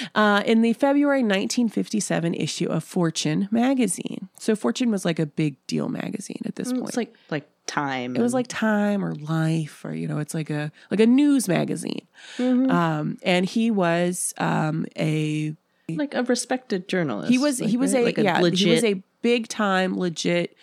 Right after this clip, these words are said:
Speaker 1: journalist. Um, so the story recounts each of Phillips' expeditions from the California Africa and, and frames each of his, like, big exploits as an expedition,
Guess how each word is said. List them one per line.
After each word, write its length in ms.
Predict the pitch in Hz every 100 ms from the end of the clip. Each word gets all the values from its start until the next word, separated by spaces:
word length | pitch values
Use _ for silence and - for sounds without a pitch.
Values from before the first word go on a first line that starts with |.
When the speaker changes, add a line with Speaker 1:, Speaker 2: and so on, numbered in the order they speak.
| _ _
Speaker 1:
journalist. 720 | 180 170 165 151 160 - - - - - _ _
Um, 460 | - 185 175 165 185 - _ _
so 220 | - 285 - -
the 120 | 247
story 260 | - 359 359
recounts 440 | 311 - 254 233 -
each 280 | 240 240
of 140 | - 208
Phillips' 340 | 185 175 165
expeditions 720 | - 160 - 165 202 - - -
from 200 | 185 180
the 140 | 190
California 720 | 196 - 302 302 277 262 254 -
Africa 400 | 185 185 185 -
and, 140 | 202 196
and 200 | 196 185
frames 300 | 247 214 -
each 280 | - 208 -
of 120 | 170
his, 220 | - 156 156
like, 160 | 151
big 160 | - 156
exploits 380 | 147 151 160 160 -
as 220 | 156 -
an 120 | -
expedition, 720 | 165 - 147 151 151 240